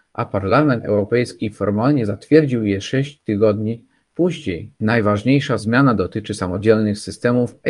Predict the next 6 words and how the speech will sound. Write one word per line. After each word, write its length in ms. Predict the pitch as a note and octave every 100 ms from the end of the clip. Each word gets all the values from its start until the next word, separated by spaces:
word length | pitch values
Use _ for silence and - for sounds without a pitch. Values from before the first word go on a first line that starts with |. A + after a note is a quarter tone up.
| E3 -
A 100 | F3
I 80 |
wysokiego 580 | B2 G2+ - - C#3+ C#3+
ryzyka, 640 | G#2 G2+ G2 - G2 C3+ - _ _ _
czyli 300 | - C#3+ G#2+
takich, 500 | A#2 C#3+ C#3+ G#2+